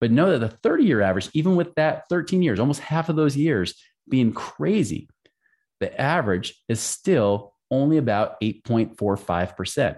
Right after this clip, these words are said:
I will say eight and a half percent. Now, if you have fees and everything else, let's just say you only earned eight percent. So as the, at the end of my financial advisor days, I started to say, "Well, what if that same person that had a hundred thousand to start with, let's say they're thirty or thirty-five years old,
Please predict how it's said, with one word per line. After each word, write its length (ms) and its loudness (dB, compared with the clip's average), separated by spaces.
I 40 -6
will 100 -2
say 180 0
eight 60 2
and 80 0
a 60 0
half 180 -2
percent. 380 -6
Now, 160 0
if 80 -2
you 60 0
have 160 -2
fees 240 2
and 60 2
everything 260 0
else, 260 -2
let's 120 -4
just 120 -2
say 80 2
you 140 2
only 340 2
earned 300 0
eight 160 -2
percent. 400 -2
So 140 0
as 100 2
the, 180 -6
at 120 0
the 80 2
end 120 4
of 60 4
my 100 4
financial 340 0
advisor 300 0
days, 380 -2
I 140 -2
started 240 -2
to 60 -2
say, 220 -2
"Well, 460 -2
what 220 0
if 140 -4
that 180 0
same 240 -2
person 200 -2
that 80 -2
had 120 -2
a 60 -2
hundred 260 0
thousand 380 0
to 60 -6
start 280 -4
with, 240 -4
let's 140 -8
say 120 -2
they're 220 -2
thirty 240 2
or 40 0
thirty-five 480 0
years 200 0
old, 420 0